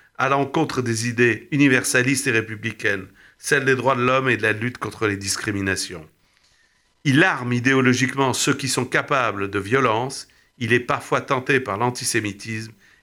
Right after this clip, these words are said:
et il est utilisé par les islamistes pour saper la démocratie. L'autre courant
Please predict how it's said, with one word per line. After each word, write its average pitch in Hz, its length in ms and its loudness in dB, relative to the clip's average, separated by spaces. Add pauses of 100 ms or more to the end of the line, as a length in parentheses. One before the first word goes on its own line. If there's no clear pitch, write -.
(140)
et 127 140 4
il 113 80 0
est 117 220 0
utilisé 123 500 0
par 104 220 -2
les 101 180 -6
islamistes 110 580 -6 (360)
pour 123 160 -2
saper 120 420 0
la 101 140 0
démocratie. 87 680 -8 (380)
L'autre 175 480 2
courant 107 500 0